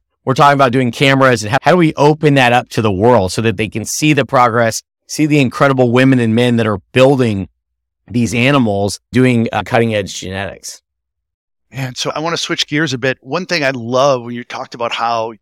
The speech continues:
Speaker 2: you're looking at the gene sequence and say, "Okay, there's where the thicker cranium or the fat layer or the fur," and you're able to,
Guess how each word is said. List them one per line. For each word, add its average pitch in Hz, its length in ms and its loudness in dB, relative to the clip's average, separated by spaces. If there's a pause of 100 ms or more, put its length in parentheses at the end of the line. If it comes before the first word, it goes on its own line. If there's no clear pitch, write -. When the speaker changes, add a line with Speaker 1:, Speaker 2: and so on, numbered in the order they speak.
(460)
Speaker 2:
you're 120 160 -20
looking 127 580 -8
at 117 260 -10
the 113 160 -4
gene 120 360 -14
sequence 113 500 -14
and 110 120 -20
say, 117 180 -12
"Okay, 120 240 -12
there's 123 380 -6
where 110 420 -6
the - 80 -20 (100)
thicker 113 200 -18
cranium 98 640 -20
or 98 360 -18
the 117 80 -20
fat - 440 -8 (140)
layer 98 460 -12
or 101 440 -16 (260)
the 110 80 -18
fur," 123 540 -6
and 107 160 -8
you're 117 120 -10
able 139 360 -8
to, 120 420 -14